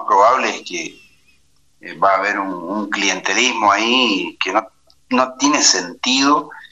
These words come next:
es generar un daño impresionante, eh, en los precios primarios, precios primarios que de por sí hay que decir, el productor está complicado porque los precios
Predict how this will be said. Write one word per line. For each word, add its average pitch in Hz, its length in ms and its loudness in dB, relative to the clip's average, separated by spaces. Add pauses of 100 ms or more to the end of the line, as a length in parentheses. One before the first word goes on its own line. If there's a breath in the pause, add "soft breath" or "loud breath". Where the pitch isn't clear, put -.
(180 loud breath)
es 107 320 -2
generar 110 440 2
un 107 140 0
daño 117 280 2
impresionante, 104 1200 0 (400)
eh, 82 600 -8
en 113 180 -2
los 180 180 2
precios 131 580 2
primarios, 156 680 2 (640)
precios 143 320 0
primarios 147 420 2
que 123 100 2
de 104 100 2
por 98 280 2
sí 147 240 4
hay 123 180 2
que 117 120 -2
decir, 127 420 2
el - 120 -14
productor 92 500 -2
está 127 220 -4
complicado 131 640 0
porque - 240 -2
los - 120 -12
precios 170 480 -2